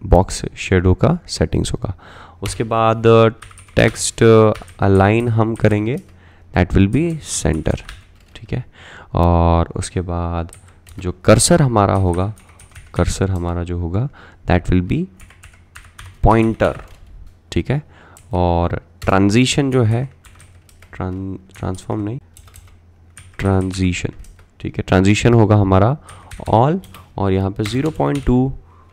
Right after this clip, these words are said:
आ, सेकंड, ठीक है। क्योंकि हमने सेव, तो यहाँ पे हमारा ये जो nav बटन है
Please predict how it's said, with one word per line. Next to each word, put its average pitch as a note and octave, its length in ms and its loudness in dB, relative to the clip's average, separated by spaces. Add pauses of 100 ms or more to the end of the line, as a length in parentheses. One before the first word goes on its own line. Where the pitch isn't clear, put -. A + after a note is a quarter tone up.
(160)
आ, F#2 340 4 (640)
सेकंड, - 500 -2 (280)
ठीक - 160 -10
है। C3 100 -6 (600)
क्योंकि F#2 240 -10
हमने F#2+ 200 -4
सेव, C3+ 300 -6 (540)
तो F2+ 360 0 (200)
यहाँ F#2 220 2
पे G#2+ 240 -2
हमारा F#2 460 0 (240)
ये G2 100 0
जो F#2+ 120 -2
nav G2+ 340 0
बटन G#2 320 2
है F#2 200 -4